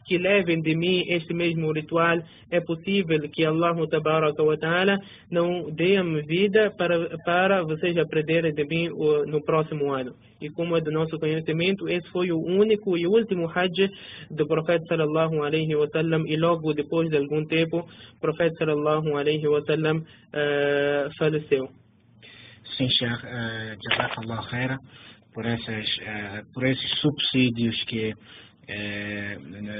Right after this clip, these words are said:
Speaker 2: acabou de nos, eh, de nos dar a respeito do Hajj e relembrar aos nossos ouvintes que estamos a transmitir o programa diário do Hajj, um programa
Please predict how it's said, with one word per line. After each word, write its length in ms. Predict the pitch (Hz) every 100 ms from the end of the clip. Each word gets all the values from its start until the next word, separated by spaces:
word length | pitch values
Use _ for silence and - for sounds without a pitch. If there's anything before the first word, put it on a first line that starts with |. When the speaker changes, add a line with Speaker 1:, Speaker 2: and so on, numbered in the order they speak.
| 101
Speaker 2:
acabou 440 | 101 - 107 110 113
de 200 | 110 107
nos, 300 | 101 101 101 - - - - -
eh, 220 | 92 98 95
de 140 | 101
nos 260 | 98 101 95 - 101
dar 460 | 107 117 123 131 131 - - - -
a 80 |
respeito 680 | - 107 - - 110 107 - 104 104 101 107
do 100 | 107
Hajj 500 | 98 123 127 - - - - _ -
e 280 | 117 117 117
relembrar 680 | - 135 131 117 113 117 110
aos 160 | 104 104
nossos 420 | 110 104 107 127
ouvintes 500 | 101 107 127 123 - -
que 280 | - 104 101
estamos 720 | 101 - 120 113 104 101 101 95 - - - 92
a 200 | 92 95
transmitir 760 | - 135 117 104 101 - 113 113
o 80 | 107
programa 600 | 107 101 101 104 104 104 - - - - _ - 92
diário 680 | 110 110 101 98 92 95
do 140 | 90 101
Hajj, 480 | - 127 120 - 110
um 120 | 113
programa 680 | 110 101 104 110 110 110